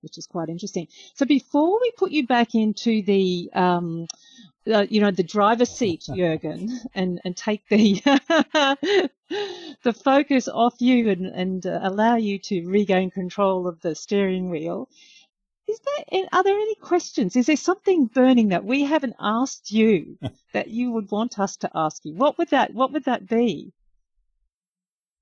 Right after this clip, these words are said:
Speaker 2: We did discuss this, but <laughs> I actually wasn't prepared for that. Um, if I had, if I was put on the spot now, and I am put on the spot,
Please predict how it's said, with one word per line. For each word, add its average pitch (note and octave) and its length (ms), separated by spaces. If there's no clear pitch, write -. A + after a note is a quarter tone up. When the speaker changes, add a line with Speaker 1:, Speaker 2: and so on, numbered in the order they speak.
Speaker 2:
We A#2+ 100
did C#3+ 180
discuss A#2+ 480
this, A2+ 220
but B2 200
<laughs> C#3+ 200
I C3 200
actually A2 280
wasn't A2 380
prepared A#2+ 460
for A2 100
that. G#2 260
Um, C#3+ 520
if D3 180
I D#3 100
had, F3 320
if C3+ 220
I C#3+ 40
was C3 140
put E3+ 240
on A#2+ 120
the A2+ 100
spot G#2+ 340
now, C3 260
and A#2 80
I A2+ 140
am A#2 120
put A2+ 180
on G#2 160
the G#2+ 60
spot, - 380